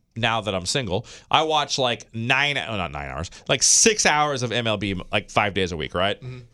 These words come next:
Speaker 1: And I flip game to game, and I, I, I follow 'em all. And there was one game I was watching where I started to wonder if it was, like, if the umpires were trying to throw it,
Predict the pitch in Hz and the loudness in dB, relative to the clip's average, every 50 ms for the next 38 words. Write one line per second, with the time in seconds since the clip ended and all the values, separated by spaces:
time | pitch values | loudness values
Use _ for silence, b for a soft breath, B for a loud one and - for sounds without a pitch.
0 | _ _ - _ _ _ 147 160 156 147 147 - 226 214 160 - - - 104 131 | _ _ -20 _ _ _ 0 2 2 0 0 0 2 2 2 2 0 -2 0 0
1 | 139 139 131 131 117 143 135 127 123 120 113 113 110 107 - 117 123 120 117 120 | 0 0 -2 0 0 2 0 2 0 0 -2 0 -2 -2 0 -2 -2 0 0 -2
2 | 107 120 113 127 117 113 107 101 95 104 101 92 82 87 104 - - - - - | -2 -2 -2 -2 -2 0 0 0 0 0 0 0 -2 -4 -8 -14 -20 -20 -20 -20
3 | - _ _ _ _ _ _ _ _ - - B B B B B B _ _ - | -20 _ _ _ _ _ _ _ _ -14 -14 B B B B B B _ _ 2
4 | 151 160 165 160 156 180 208 233 214 156 131 120 135 170 262 339 330 226 175 165 | 4 4 4 2 0 -2 0 0 -2 -4 -4 -4 -4 -4 -4 -4 -4 -4 -2 -2
5 | 165 165 160 139 131 123 101 104 107 107 113 - 113 101 101 107 95 101 117 120 | -2 -2 -2 -2 -2 -2 -2 -2 -2 -4 -4 -4 -6 -6 -6 -4 -4 -2 -4 -4
6 | 117 - 143 143 143 127 113 98 98 104 104 101 90 - 101 85 95 95 82 92 | -4 -4 -4 -4 -4 -4 -6 -4 -4 -4 -4 -4 -6 -6 -6 -6 -6 -6 -6 -6
7 | 87 87 - _ - 98 87 - 95 92 98 95 90 92 87 90 85 87 82 - | -6 -6 -8 _ -10 -10 -8 -6 -6 -4 -4 -4 -4 -4 -4 -4 -6 -6 -6 -6
8 | 90 85 76 76 - 76 76 71 60 50 - | -6 -6 -8 -10 -8 -6 -6 -6 -6 -8 -12